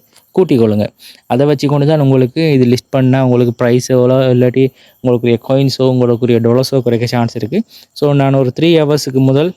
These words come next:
சே-, இதை டேப் பண்ணினேன். டேப் பண்ணி போட்டு க்ளோஸ் பண்ணிட்டு, இப்போ த்ரீ ஹவர்ஸ் முடிஞ்சோடனே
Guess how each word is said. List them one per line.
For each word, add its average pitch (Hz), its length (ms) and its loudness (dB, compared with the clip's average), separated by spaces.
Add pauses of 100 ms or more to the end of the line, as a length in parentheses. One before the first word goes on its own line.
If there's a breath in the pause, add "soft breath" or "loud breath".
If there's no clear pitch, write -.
(180)
சே-, 120 800 2 (460)
இதை 127 120 -2
டேப் 127 220 -2
பண்ணினேன். 139 520 0
டேப் 135 180 -2
பண்ணி 139 180 0
போட்டு 131 420 -2 (140)
க்ளோஸ் 135 240 -2
பண்ணிட்டு, 117 280 -4
இப்போ 156 120 -4
த்ரீ 139 200 0
ஹவர்ஸ் 143 240 0
முடிஞ்சோடனே 131 480 0